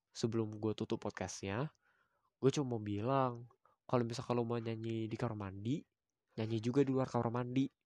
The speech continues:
Biar yang nikmatin suara-suara bagus lu tuh bukan cuma bakteri-bakteri di kloset, atau kotoran-kotoran yang menempel di atap-atap rumah, di kamar mandi lu, bukan. Tapi orang-orang rumah,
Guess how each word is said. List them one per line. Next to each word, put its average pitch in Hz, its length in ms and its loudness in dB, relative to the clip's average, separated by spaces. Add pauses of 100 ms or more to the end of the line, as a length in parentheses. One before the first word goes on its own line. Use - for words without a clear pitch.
(540)
Biar 117 320 8
yang 113 80 2
nikmatin 113 720 -2 (460)
suara-suara 117 640 4
bagus 113 400 0
lu 110 80 0
tuh 160 160 4
bukan 123 320 2
cuma 110 160 -2
bakteri-bakteri 113 800 2
di 110 160 -4
kloset, 113 720 -2 (480)
atau 113 300 0
kotoran-kotoran 117 640 -2
yang 113 80 -4
menempel 113 320 -4
di 113 80 -2
atap-atap - 500 -4
rumah, 113 600 -2
di 113 160 -2
kamar 110 320 -2
mandi 127 160 -2
lu, 143 240 0
bukan. 123 580 -4 (460)
Tapi - 300 -2
orang-orang 147 340 4
rumah, 135 380 2